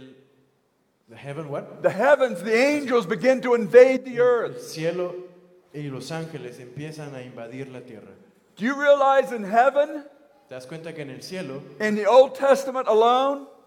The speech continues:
Speaker 1: en el, ah, Antiguo Testamento,
Speaker 2: there's over two hundred and seventy references
Speaker 1: hay más o menos doscientas setenta referencias
Speaker 2: to the army,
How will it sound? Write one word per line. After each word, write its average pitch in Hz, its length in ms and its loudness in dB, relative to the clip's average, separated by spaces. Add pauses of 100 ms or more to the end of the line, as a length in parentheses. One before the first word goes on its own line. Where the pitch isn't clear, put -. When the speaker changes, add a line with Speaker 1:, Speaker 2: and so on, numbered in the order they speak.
Speaker 1:
en 135 120 -14
el, 127 220 -14
ah, 120 320 -16
Antiguo 151 220 -14
Testamento, 151 680 -16 (140)
Speaker 2:
there's 202 200 0
over 247 260 4 (120)
two 277 380 -6
hundred 269 560 2
and 208 220 2
seventy 254 880 0 (320)
references 214 960 -2 (340)
Speaker 1:
hay 160 320 -12
más 156 160 -14
o 165 40 -14
menos 160 280 -12 (140)
doscientas 165 500 -14
setenta 156 480 -14
referencias 123 760 -20 (180)
Speaker 2:
to 170 120 -8
the 170 180 -2
army, 190 500 0